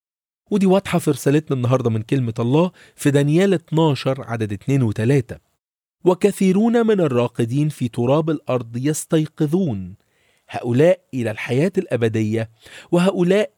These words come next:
إلى العار للإزدراء الأبدي". عنوانين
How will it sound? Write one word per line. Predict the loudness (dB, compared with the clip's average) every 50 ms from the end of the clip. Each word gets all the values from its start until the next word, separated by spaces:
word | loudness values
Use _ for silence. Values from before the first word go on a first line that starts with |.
| -6 -2
إلى | 0 0 2
العار | 0 0 0 0 0 2 2 2 2 0 -2 -4 -8 -14 -8 -4
للإزدراء | -2 -2 -2 -2 -4 -4 -2 0 2 2 2 0 0 -4
الأبدي". | -8 -6 -4 -4 -2 -2 -4 -6 -8 -18 -20 _ _ _ _ _ _ _ _ _ _ _ _ _ _ _ _ _ _ _ _ -8
عنوانين | -2 0 2 2 4 4 4 4 2 2 2 2 2 0 -2 -4